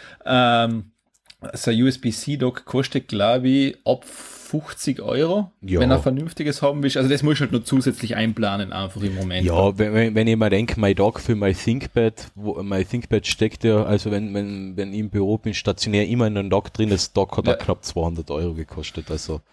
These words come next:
Speaker 2: bietet halt Monitorausgänge, zusätzliche U-S-B-Ausgänge und so weiter und so fort, aber ist halt auch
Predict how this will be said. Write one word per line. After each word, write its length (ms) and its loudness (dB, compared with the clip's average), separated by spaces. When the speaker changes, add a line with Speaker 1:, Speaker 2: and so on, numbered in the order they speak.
Speaker 2:
bietet 340 0
halt 480 -2
Monitorausgänge, 960 2
zusätzliche 580 -4
U-S-B-Ausgänge 1000 0
und 140 -10
so 140 -6
weiter 260 0
und 100 -10
so 100 -8
fort, 300 -2
aber 140 0
ist 220 0
halt 200 -2
auch 300 4